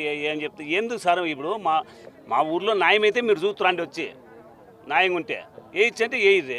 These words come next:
లేదంటే లేదు. మాకు ఆయన కోర్టు పోయి పోలీస్ ప్రొటెక్షన్ తెచ్చినాడు. ఇప్పుడు ని-, మేము ఏం ఆపకుండా మిమ్మల్ని ఆపుకోకపోతే మేము వచ్చి మిమ్మల్ని అందరం చర్య తీసుకోబడుతుంది, నా మీద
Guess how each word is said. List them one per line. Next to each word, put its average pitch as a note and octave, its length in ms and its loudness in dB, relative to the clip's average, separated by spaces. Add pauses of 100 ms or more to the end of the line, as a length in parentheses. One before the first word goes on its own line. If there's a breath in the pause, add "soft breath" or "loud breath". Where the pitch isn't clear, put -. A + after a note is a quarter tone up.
(120)
లేదంటే G3+ 320 -2 (180)
లేదు. G3+ 260 0
మాకు E3 240 0
ఆయన D#3 160 0 (260)
కోర్టు F3 280 -4
పోయి D#3+ 200 -4 (380 loud breath)
పోలీస్ F3+ 260 0
ప్రొటెక్షన్ D3+ 320 -6
తెచ్చినాడు. C3+ 440 -4 (480 loud breath)
ఇప్పుడు F3 200 -4 (200)
ని-, F3+ 180 0
మేము E3 180 -2 (140)
ఏం G3 120 4 (100)
ఆపకుండా F#3+ 420 0 (100)
మిమ్మల్ని E3 360 -2
ఆపుకోకపోతే D#3+ 640 -4 (300)
మేము D#3+ 220 -2
వచ్చి F#3+ 200 0 (640)
మిమ్మల్ని D3+ 280 -2
అందరం D#3 260 -4 (200)
చర్య D#3 260 -6
తీసుకోబడుతుంది, C#3 600 -6 (120)
నా D#3 140 -2
మీద F#3+ 120 -2